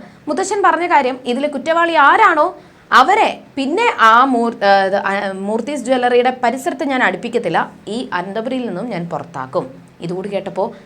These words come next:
ജലജയ്ക്ക് ടെൻഷനായി. ജലജ നേരെ അഭിയുടെ അടുത്തേക്ക് പോയി. എന്നിട്ട്, "ഈ കേസിൽ നിനക്ക് വല്ല പങ്കുണ്ടോ, നീ ഇതിലെന്തെങ്കിലും ചെയ്തിട്ടുണ്ടോ?" എന്ന് ചോദിച്ചു.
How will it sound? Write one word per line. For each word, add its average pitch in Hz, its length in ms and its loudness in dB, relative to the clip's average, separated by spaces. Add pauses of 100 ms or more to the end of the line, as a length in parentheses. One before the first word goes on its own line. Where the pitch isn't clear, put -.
(120)
ജലജയ്ക്ക് 180 600 -4 (100)
ടെൻഷനായി. 190 580 -4 (280)
ജലജ 277 240 0
നേരെ 294 360 0
അഭിയുടെ 247 360 2
അടുത്തേക്ക് 214 340 -4
പോയി. 180 300 -8 (120)
എന്നിട്ട്, 233 360 -4 (300)
"ഈ 415 200 4
കേസിൽ 359 600 2
നിനക്ക് 269 240 -2
വല്ല 285 200 0
പങ്കുണ്ടോ, 190 640 -2 (100)
നീ 226 200 -6
ഇതിലെന്തെങ്കിലും 247 500 -4
ചെയ്തിട്ടുണ്ടോ?" 202 720 -4
എന്ന് 190 140 -4
ചോദിച്ചു. 160 460 -8